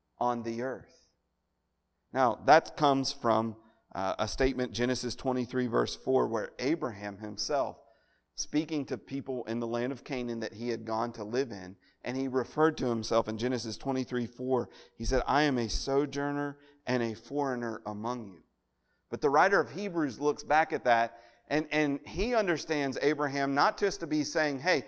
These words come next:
I was from Mesopotamia, and I moved here, and I'm, I'm, that's my homeland, and I'm an exile here. I'm a foreigner here."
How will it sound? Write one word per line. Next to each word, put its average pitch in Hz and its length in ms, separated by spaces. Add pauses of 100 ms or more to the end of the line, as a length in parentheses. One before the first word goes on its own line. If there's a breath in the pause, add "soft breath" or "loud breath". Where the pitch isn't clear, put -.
(160 loud breath)
I 151 80
was 160 200
from 196 300
Mesopotamia, 160 1040 (240 loud breath)
and 143 120
I 131 120
moved 165 420
here, 180 380
and 143 120
I'm, 139 280
I'm, 143 260 (280 loud breath)
that's 202 260
my 180 240
homeland, 156 720
and 143 120
I'm 165 200
an 156 100
exile 143 560
here. 127 400 (220 soft breath)
I'm 151 220
a 139 80
foreigner 165 580
here." 151 400